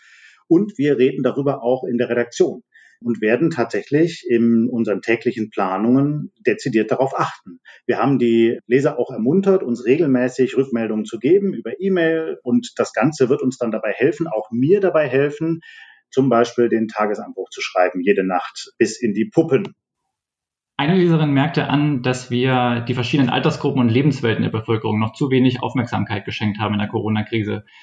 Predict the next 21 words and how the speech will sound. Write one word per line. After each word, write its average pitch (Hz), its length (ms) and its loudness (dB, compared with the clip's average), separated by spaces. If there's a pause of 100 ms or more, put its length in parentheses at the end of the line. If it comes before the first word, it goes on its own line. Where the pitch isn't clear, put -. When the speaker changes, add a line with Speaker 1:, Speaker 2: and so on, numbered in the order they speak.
(280)
Speaker 2:
Die 117 80 0
fragen 117 300 2
also, 117 180 4
was 123 140 0
ist 139 100 -2
mit 113 120 0
den 117 120 4
ganz, 127 200 2
ganz 113 200 0
Alten, 120 580 2
was 117 140 0
ist 123 100 -2
mit 123 100 0
den 117 140 2
Angehörigen 120 600 2
von 120 120 -2
Patienten 123 460 -2
im 120 100 0
Krankenhaus, 120 720 0
was 110 160 -6
ist - 280 -8